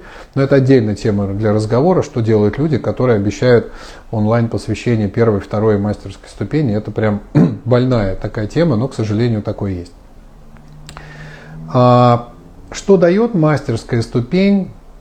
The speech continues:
м, мне, наверно, сложно сказать. Я поэтому сейчас буду приглашать, а, людей, которые вам об этом расскажут, потому что у меня это было уже очень давно,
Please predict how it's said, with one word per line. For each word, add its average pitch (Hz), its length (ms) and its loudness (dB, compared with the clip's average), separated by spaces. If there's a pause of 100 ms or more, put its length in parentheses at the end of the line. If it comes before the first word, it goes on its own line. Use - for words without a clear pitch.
м, 123 580 0
мне, 135 300 4
наверно, 135 480 2 (160)
сложно 135 580 2
сказать. 90 540 -8
Я 113 160 2
поэтому 120 420 2
сейчас 110 380 -2
буду 104 240 -4
приглашать, 110 680 0 (120)
а, 101 540 -2 (100)
людей, 113 380 2
которые 113 380 -2
вам 110 200 0
об 107 140 -2
этом 104 240 -4
расскажут, 139 520 0
потому 113 320 -4
что - 180 -6
у - 20 0
меня 139 300 2
это 131 180 -2
было 123 420 2 (1200)
уже 123 160 2
очень 135 340 2
давно, 135 580 2